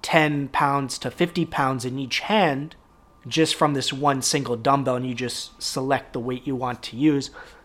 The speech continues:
but it's gonna save space for storing it in your home.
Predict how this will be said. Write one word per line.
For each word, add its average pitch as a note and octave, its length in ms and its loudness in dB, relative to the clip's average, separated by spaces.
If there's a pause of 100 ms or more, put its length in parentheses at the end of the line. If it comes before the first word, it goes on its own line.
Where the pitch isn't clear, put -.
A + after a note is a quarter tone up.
but C#3+ 80 0
it's B2+ 120 -2
gonna D#3 180 4
save C#3 320 2
space - 440 -2
for - 120 -10
storing C3+ 460 -2
it C3 160 -8
in C3 140 -4
your B2 120 -6
home. D#3+ 280 4